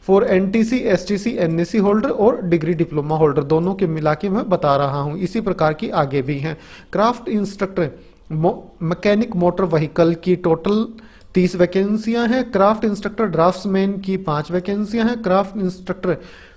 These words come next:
filter की यहाँ जो वैकेंसी है वो तेरह है। Craft instructor electrician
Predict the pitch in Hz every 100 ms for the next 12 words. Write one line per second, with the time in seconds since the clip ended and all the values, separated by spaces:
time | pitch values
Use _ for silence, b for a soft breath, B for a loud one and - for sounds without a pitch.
0 | - 190 208 196 226 226 214 214 262 196
1 | 160 175 202 175 160 165 175 180 175 180
2 | 165 160 165 175 196 220 220 185 196 196
3 | 208 170 - 180 220 226 180 170 - 180
4 | - 196 143